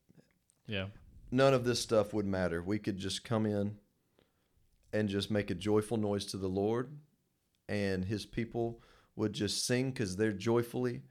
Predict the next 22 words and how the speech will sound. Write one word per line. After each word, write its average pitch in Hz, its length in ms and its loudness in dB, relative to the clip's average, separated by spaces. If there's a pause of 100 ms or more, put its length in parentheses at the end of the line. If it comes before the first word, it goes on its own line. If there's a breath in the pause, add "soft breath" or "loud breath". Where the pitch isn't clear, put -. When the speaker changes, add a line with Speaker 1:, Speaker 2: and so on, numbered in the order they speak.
(320 soft breath)
Speaker 2:
and 104 140 -2
they've 107 120 4
Speaker 1:
Mm-hmm. 95 80 -4
Speaker 2:
been 101 200 2
studying 117 400 2
the 107 80 0
scriptures 110 480 -4
all 113 240 4
week, 135 400 2
and 110 140 -2
we've 110 160 -2
all 113 220 6
just 117 340 0
been 120 120 -2
focusing 113 460 0
on 107 220 0
the 104 80 -2
Lord, 120 400 4
and 101 180 -2
we're 107 100 2
just 98 260 -4
ready. 90 360 2